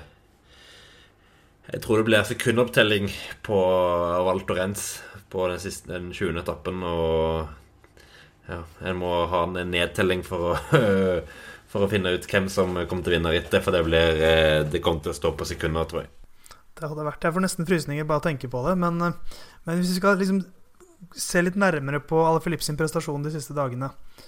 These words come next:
Speaker 2: For på, på dagens etappe da, vi spiller inn på søndag før, eh, f-, kvelden før hviledagen. Den etappen han sprekker på,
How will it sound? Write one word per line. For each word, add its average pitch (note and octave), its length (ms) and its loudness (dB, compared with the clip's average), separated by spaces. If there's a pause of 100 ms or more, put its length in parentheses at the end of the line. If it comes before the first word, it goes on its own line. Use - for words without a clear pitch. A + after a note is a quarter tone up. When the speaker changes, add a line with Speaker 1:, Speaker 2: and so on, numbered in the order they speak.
(300)
Speaker 2:
For F3 220 0 (420)
på, E3+ 120 6 (280)
på - 140 -4
dagens D3 400 2
etappe E3+ 260 0
da, F3 160 4
vi D#3 140 -2
spiller C#3+ 260 -4
inn C3+ 80 -6
på C#3+ 140 -8
søndag C#3+ 420 -2
før, C#3+ 460 -4
eh, C#3+ 240 -6
f-, - 240 -20 (160)
kvelden D#3 340 -2
før D#3+ 160 0
hviledagen. D3 460 -2 (600)
Den F3 300 2
etappen F3+ 260 2
han E3+ 140 2
sprekker C#3 340 -4
på, G#3 120 4